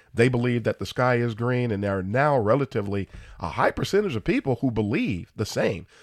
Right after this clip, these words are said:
So now you got a bunch of people who believe the sky is green, a bunch of people that believe the sky is blue. Schools teaching the green sky mindset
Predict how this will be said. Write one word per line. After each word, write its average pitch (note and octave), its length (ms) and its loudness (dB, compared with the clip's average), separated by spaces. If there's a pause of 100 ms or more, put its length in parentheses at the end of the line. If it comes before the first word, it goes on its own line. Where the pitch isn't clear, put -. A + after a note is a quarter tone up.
(120)
So - 120 -2
now C#3+ 120 6
you D#3+ 100 4
got A2+ 160 2
a F#2+ 40 0
bunch B2 220 2
of E3+ 80 -6
people E3+ 220 -4
who D#3+ 80 0
believe C#3 360 0
the A#2 60 -4
sky A2 240 -2
is G2+ 140 0
green, F2+ 380 -6 (320)
a F#2 120 0
bunch A#2+ 280 4
of - 80 -4
people D3+ 220 0
that - 180 -2
believe A#2+ 380 0
the F#2+ 80 -4
sky B2 300 2
is G#2 140 0
blue. E2+ 400 -4 (360)
Schools E3+ 640 0
teaching C#3+ 560 -2
the G2 100 -2
green D3 320 -2
sky C3+ 320 0
mindset A#2+ 640 0